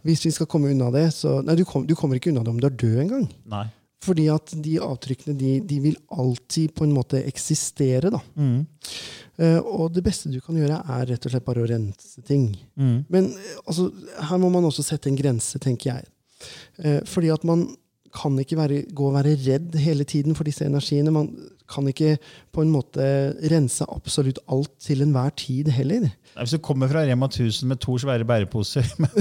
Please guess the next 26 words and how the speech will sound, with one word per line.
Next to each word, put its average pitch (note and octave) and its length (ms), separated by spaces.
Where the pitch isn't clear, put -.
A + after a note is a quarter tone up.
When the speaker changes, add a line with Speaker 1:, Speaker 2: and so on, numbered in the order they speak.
Speaker 2:
masse D3+ 260
matvarer, D#3+ 640
og D3 180
så D3 220
ta D#3+ 260
hver C3+ 320
og C3 140
en C3 100
ting, D#3+ 160
og C#3 80
så C#3 80
ta C3 140
lavendelspray B2 760
på, F3 160
det C#3+ 200
blir D3+ 240
veldig C#3 240
voldsomt. D3+ 560
Speaker 1:
Det E3+ 160
blir D#3 160
veldig C3+ 220
voldsomt. B2+ 340
Speaker 2:
Men C#3 80
da D#3+ 160
kan F3 160
man F#3 80